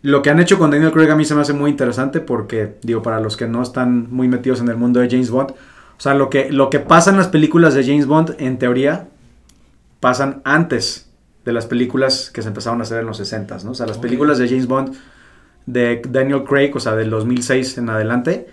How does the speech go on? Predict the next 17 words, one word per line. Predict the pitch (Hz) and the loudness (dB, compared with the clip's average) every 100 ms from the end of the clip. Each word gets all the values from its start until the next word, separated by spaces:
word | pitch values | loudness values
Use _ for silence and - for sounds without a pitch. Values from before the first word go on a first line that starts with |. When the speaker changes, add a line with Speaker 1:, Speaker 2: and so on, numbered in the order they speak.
| _ _ _ _ - | _ _ _ _ -8
Speaker 1:
nos, | 123 117 113 - | -4 -2 -4 -4
nos | 117 117 113 | -4 -4 -4
perfilan | - 123 117 147 156 165 170 - _ - | -2 -2 0 2 4 4 0 -10 _ -2
cómo | 147 151 151 | 2 2 2
es | 147 | 2
que | 151 | 2
James | 131 135 | 2 -2
Bond | 120 135 | -2 -2
se | 135 131 | -4 -4
convirtió | 127 107 110 101 135 131 120 | -4 -4 -6 -6 -2 0 0
James | 120 113 101 | -2 -4 -6
Bond, | 107 95 | -6 -4
¿no? | |
Speaker 2:
Como | 156 160 | -2 -2
precuelas, | 170 175 240 247 180 | -2 0 2 2 2
llamamos. | 156 170 113 110 | -2 -2 -2 -4
Speaker 1:
Ajá. | - | -6